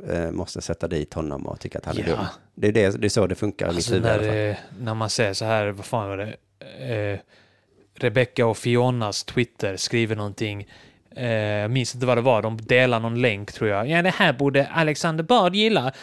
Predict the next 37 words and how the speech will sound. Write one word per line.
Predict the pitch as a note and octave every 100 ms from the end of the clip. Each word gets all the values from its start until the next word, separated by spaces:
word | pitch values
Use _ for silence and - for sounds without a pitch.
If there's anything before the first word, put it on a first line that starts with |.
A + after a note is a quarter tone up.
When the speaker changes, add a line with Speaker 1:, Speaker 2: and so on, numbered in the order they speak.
| -
Speaker 2:
Han | - F#3
som | E3 F3
gillar | E3 G3+ F#3+ E3+
rasism | F#3 - A#3 C#3+ - E3
så | -
mycket." | E3 D#3 - C#3+ B2+ - -
Speaker 1:
Mm. | A2+ F#2+ F#2
Speaker 2:
Så | -
bara, | C#3+
"Fuck | - - G#3+ - -
you." | C3+ G#2 - - - - - B2 - -
Vad | E3
fa-, | - - C#3
fan | - A3 D#3
fattar | - D#3+ -
ni? | C3+ A#2+ F2+ - - - - _
Speaker 1:
Ja. | G2 G2 A#2+ - C3 - - -
<laughs> | -
Det, | D3+ C#3+ - - - A#2 F#2 -
det | A2 - C3+ B2+ A2+ G#2+
är | G#2+
så | G#2+ -
him-, | A2 - C3+
jag | - B2 A2+ A2 G#2+
Speaker 2:
Gillar | D3+ C#3+
rasism. | A2+ A2+ - C3+ A2 - - _ _ _
Speaker 1:
Eh. | - -
Speaker 2:
Visa | E3+ - D#3
någonstans | E3 D3 - C#3+
där | A#2+ B2+
han | C3+
har | B2
sagt | C3 A2
att |
han | B2
gillar | A#2+ B2 A2+
rasism. | G#2+ - A2 G2